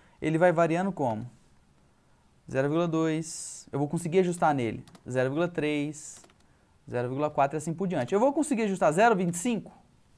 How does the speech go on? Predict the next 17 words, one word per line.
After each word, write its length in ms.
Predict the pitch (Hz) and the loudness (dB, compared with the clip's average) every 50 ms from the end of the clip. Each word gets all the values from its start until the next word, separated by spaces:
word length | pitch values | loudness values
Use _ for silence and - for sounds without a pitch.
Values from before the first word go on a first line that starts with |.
| _ _ _ _ _ _ _ _ _ _ - | _ _ _ _ _ _ _ _ _ _ -6
considerando 520 | 151 156 151 - 180 156 170 160 165 165 | -4 -4 -2 -2 0 2 4 4 4 2
que 120 | 156 156 151 | 0 -2 -2
a 20 | |
resolução 580 | 156 156 147 143 151 143 135 131 - 147 139 135 | 0 0 0 0 0 -2 -2 -4 -4 -4 -2 -2
dele 180 | 127 127 123 | -2 -2 -2
é 40 | 120 | 0
zero 240 | 120 143 151 147 160 | 2 2 2 2 2
um? 240 | 180 196 185 139 - - - - _ _ _ _ _ _ _ _ _ _ _ _ _ _ _ _ _ _ _ _ _ _ - - _ _ _ _ - | 2 -2 -2 -4 -6 -12 -18 -20 _ _ _ _ _ _ _ _ _ _ _ _ _ _ _ _ _ _ _ _ _ _ -20 -20 _ _ _ _ 0
Vou 160 | 156 180 190 | 2 2 2
conseguir? 480 | 190 196 - 185 175 175 202 170 135 - - - - - - - - - - _ - _ _ _ - | 2 2 -2 -2 -2 0 0 -2 -2 -4 -10 -16 -20 -20 -20 -20 -20 -20 -20 _ -20 _ _ _ -14
Não 60 | 135 | -10
vou 20 | 127 | -10
mostrar 240 | 131 131 131 131 | -10 -10 -8 -10
na 60 | 123 117 | -10 -10
tela 220 | - - 113 117 | -10 -10 -10 -10
não, 160 | 117 117 117 | -10 -10 -10
né? 160 | 117 127 135 | -10 -10 -12